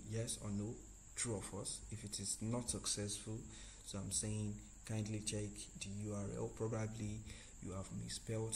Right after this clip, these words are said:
the U R L or you're putting a wrong U R L to the A P I, right? So the next one was for me to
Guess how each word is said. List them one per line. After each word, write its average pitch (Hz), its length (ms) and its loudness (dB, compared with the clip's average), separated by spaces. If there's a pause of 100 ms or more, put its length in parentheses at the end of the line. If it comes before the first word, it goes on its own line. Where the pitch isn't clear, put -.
(120)
the 95 100 -2 (140)
U 104 60 2
R 104 220 2
L 104 120 0 (120)
or 101 80 -2
you're 110 140 -4 (120)
putting 110 240 2
a 104 240 0
wrong 110 300 0 (460)
U 107 140 2
R 104 200 2
L 101 200 0
to - 140 -4
the 98 100 -2 (180)
A 107 160 0
P - 160 -6
I, - 420 -6
right? 104 320 0 (340)
So - 140 -2
the 101 120 2
next 113 400 2
one 107 260 2
was 104 320 2
for 104 160 0
me 113 140 4
to 110 140 -2